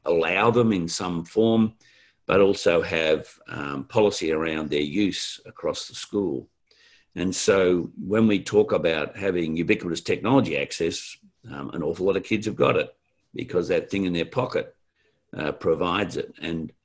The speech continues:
and the implications for that statistic, if we, you know, that one thing is, "Oh yeah, we're using them a lot more." The implications are that the industry, the software industry, the technology industry is going to develop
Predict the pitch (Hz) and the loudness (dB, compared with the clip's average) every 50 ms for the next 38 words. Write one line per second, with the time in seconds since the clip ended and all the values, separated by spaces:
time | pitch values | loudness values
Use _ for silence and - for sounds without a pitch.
0 | - 80 85 87 85 82 - - - - - - 101 120 151 156 - 101 - - | -10 -6 -4 -4 -4 -4 -6 -8 -14 -8 -2 2 4 4 4 4 2 0 0 0
1 | - 95 104 120 120 - 156 156 151 151 - - - - - - 110 107 110 110 | 0 2 2 2 2 2 0 0 0 0 -2 -6 -10 -8 -4 -2 0 2 2 0
2 | 107 - - - 113 - - 120 120 123 - - - - - - _ _ _ _ | 0 -4 -8 -10 -10 -6 -4 -4 -4 -2 -2 -4 -4 -4 -6 -18 _ _ _ _
3 | _ _ - - - - - 101 95 - - _ _ - 85 82 78 73 69 - | _ _ -8 -8 -6 -4 -2 -4 -4 -4 -8 _ _ -8 -6 -4 -4 -4 -6 -8
4 | - - - 85 104 117 131 127 - 123 110 104 101 98 90 85 85 90 104 95 | -10 -10 -4 0 4 4 4 4 4 2 2 2 2 2 0 0 2 2 2 4
5 | 92 95 90 69 67 78 85 80 85 104 113 107 117 113 110 113 107 110 110 98 | 4 2 0 0 -2 -4 -2 0 2 2 4 4 2 0 0 0 0 -2 -4 -6
6 | - 107 104 113 117 147 160 160 - _ _ _ - - 78 - - 98 98 113 | -6 -4 -4 -2 -2 -2 -4 -6 -12 _ _ _ -18 -16 -16 -10 -4 0 2 2
7 | 117 117 - 76 - - - 85 87 104 123 - - 147 143 127 139 135 143 143 | 2 2 -2 -6 -8 -6 -4 -2 -2 0 0 -2 -2 -2 -2 -2 -2 -4 -4 -4
8 | 147 147 143 139 - _ _ _ _ _ _ _ _ _ - 87 90 87 - - | -6 -6 -10 -12 -16 _ _ _ _ _ _ _ _ _ 0 0 0 0 0 -2
9 | 98 90 - - 110 113 117 120 117 - - - 120 113 - 80 - - 95 87 | -4 -2 0 4 6 6 6 6 4 0 0 0 2 2 2 0 -2 0 0 -2
10 | 87 - - 104 95 92 98 98 104 - - 92 92 - - - - - - - | -2 -2 -4 -4 -2 -2 -2 -4 -4 -6 -4 -4 -4 -6 -6 -8 -8 -8 -8 -6
11 | 82 78 87 95 90 85 80 87 85 - - - - - 82 82 - _ _ _ | -6 -6 -6 -6 -6 -6 -6 -6 -6 -8 -10 -10 -10 -10 -10 -10 -14 _ _ _
12 | _ _ _ _ _ _ - - 82 - - 101 98 101 101 95 90 98 92 80 | _ _ _ _ _ _ -8 -8 -6 -2 2 2 4 4 2 2 0 -2 -2 -2
13 | 92 78 82 87 85 85 82 - - - | -2 0 0 0 0 0 -2 -4 -8 -12